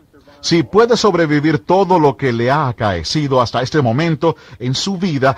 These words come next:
a pesar de hacer y pensar muchas cosas equivocadas,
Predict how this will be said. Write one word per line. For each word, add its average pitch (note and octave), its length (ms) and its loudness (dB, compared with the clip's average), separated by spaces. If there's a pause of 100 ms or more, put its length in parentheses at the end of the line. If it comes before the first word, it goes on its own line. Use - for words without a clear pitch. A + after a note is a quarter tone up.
(120)
a B2+ 140 -2
pesar C#3 320 -2
de E3 80 -2
hacer D#3 340 -4
y D#3 60 -6
pensar A#2 340 -2
muchas C#3+ 500 -2
cosas E3+ 300 -2
equivocadas, A2 880 0